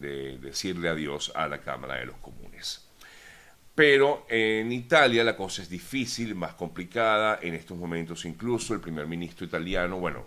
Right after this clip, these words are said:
ayer renunció a su cargo al perder el apoyo parlamentario. Recuerden que estas naciones, eh, los mandatarios son elegidos por los congresos, es decir,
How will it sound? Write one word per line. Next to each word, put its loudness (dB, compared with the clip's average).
ayer -2
renunció -2
a -2
su -8
cargo 0
al -2
perder -2
el -2
apoyo 0
parlamentario. -2
Recuerden -8
que -8
estas -10
naciones, -2
eh, -6
los -10
mandatarios -2
son -8
elegidos -6
por 2
los -6
congresos, -8
es -20
decir, -8